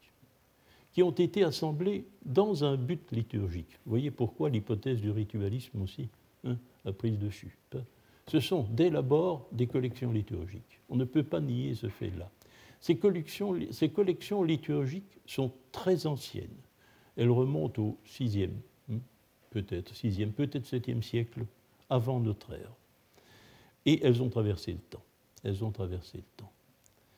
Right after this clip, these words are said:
Euh, ces liturgies existent, euh, depuis,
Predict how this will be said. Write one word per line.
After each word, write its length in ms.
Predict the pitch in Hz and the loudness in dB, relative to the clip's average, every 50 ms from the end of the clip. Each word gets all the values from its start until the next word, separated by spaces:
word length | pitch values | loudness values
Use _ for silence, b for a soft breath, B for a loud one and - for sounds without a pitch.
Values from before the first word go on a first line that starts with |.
| b b b b b b - | b b b b b b -2
Euh, 400 | 104 104 101 101 98 101 101 101 | -2 0 0 0 0 -2 -2 -4
ces 220 | - - - 135 | -6 -4 -4 -2
liturgies 680 | 123 120 120 110 - 120 110 104 98 98 135 147 131 - - | -2 -2 -2 -2 0 0 2 2 2 2 0 -2 -4 -6 -6
existent, 600 | - 117 98 95 95 110 131 139 - - - - - - _ - - - | -6 -4 -2 0 0 0 0 -2 -6 -14 -18 -20 -20 -20 _ -20 -12 -8
euh, 240 | 98 98 95 92 85 76 - | -8 -6 -6 -6 -8 -10 -10
depuis, 540 | 107 107 98 92 - - - 110 107 - - | -10 -8 -8 -8 -8 -6 -4 -4 -4 -4 -6